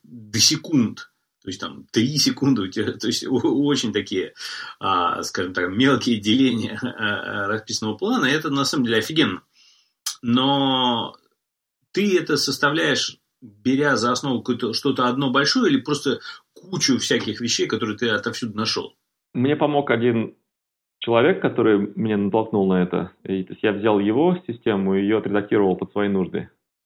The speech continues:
Speaker 2: И так оно, в принципе, и получается, да, что люди собирают, э,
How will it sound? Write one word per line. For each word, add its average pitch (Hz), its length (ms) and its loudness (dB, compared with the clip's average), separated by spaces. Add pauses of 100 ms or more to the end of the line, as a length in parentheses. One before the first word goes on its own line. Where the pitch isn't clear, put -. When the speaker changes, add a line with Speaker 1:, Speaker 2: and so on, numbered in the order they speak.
(760)
Speaker 2:
И 101 500 2
так 127 200 2
оно, 117 120 2
в 113 80 -10
принципе, 110 340 -2
и 101 40 2
получается, 117 500 0
да, 95 100 -2
что - 140 -2
люди 95 240 -2
собирают, 95 440 2 (140)
э, 85 300 -8